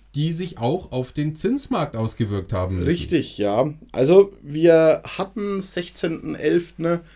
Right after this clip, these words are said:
Speaker 2: den Bund bei hundertneununddreißig Komma zwei Punkten stehen. Stand heute hunderteinundvierzig Komma zwei. Das bedeutet immer im wunderschönen Umkehrschluss, der Swap noch vor vierzehn Tagen bei zwei fünfundachtzig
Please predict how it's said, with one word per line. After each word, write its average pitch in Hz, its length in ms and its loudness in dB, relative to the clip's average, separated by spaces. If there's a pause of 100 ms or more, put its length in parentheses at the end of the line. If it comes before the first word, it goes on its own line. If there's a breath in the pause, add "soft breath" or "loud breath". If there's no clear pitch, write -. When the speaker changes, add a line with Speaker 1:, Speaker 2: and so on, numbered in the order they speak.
(320 soft breath)
Speaker 2:
den 139 140 0
Bund 190 460 4
bei 131 440 4
hundertneununddreißig 135 1000 0
Komma 131 240 -2
zwei 135 280 -2
Punkten - 320 -6
stehen. 170 420 -2 (600)
Stand 123 420 -4
heute 139 480 0 (520 soft breath)
hunderteinundvierzig 147 1000 0
Komma 123 300 -6
zwei. 143 480 -2 (100)
Das 117 200 -8
bedeutet 131 440 -2
immer 131 240 -2
im 131 160 -4
wunderschönen 156 540 2
Umkehrschluss, 151 720 -2 (460 soft breath)
der 151 100 6
Swap 156 440 4
noch 160 200 2
vor 170 180 0
vierzehn 156 400 2
Tagen 147 340 0
bei 139 120 2
zwei 135 380 -2
fünfundachtzig 147 1000 2